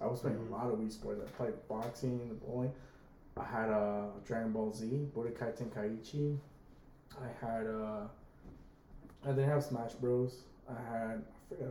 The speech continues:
Speaker 1: what other stupid games I had. But it was fun, bro. Uh, that Wii was my baby.
Speaker 2: You know
Speaker 1: I had
Speaker 2: what's funny? I feel like it's funny how, like, if now that we're in the technology age, right? We can relate to our kids whenever they,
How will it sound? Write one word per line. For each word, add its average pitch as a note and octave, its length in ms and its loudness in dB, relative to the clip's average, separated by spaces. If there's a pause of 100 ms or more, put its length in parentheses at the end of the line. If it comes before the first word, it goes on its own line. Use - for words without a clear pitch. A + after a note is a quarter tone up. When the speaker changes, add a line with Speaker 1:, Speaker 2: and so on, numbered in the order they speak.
Speaker 1:
what C3 120 12
other C#3+ 100 12
stupid A#2 320 0
games A2+ 220 0
I A2 140 0
had. A2+ 200 4 (500)
But C3+ 120 12
it D#3 40 12
was C#3+ 140 12
fun, D3 200 10
bro. B2 380 8
Uh, C3 160 8
that C3+ 240 10
Wii C3+ 220 10
was A2 380 2 (100)
my A2 140 0
baby. G#3 340 4 (160)
Speaker 2:
You C#3 60 4
know D#3+ 80 6
Speaker 1:
I - 20 6
had D#3 100 8
Speaker 2:
what's A#2 140 4
funny? C3+ 360 2 (560)
I A#2 60 0 (100)
feel C3 100 2
like C3+ 120 2
it's A#2 180 2
funny A#2+ 220 0
how, A#2 180 0
like, G2+ 220 4
if G#2 140 -4 (580)
now E3 460 4 (400)
that A2+ 260 0
we're A#2 160 6
in A#2+ 100 4
the A2+ 120 2
technology A#2 640 -2
age, D3 220 0 (340)
right? A#2+ 240 0 (420)
We A2+ 140 -2
can A#2 180 0
relate G#2+ 280 0
to A2+ 100 2
our G2+ 100 4
kids G#2+ 300 -2
whenever G#2 260 0
they, G2+ 140 -2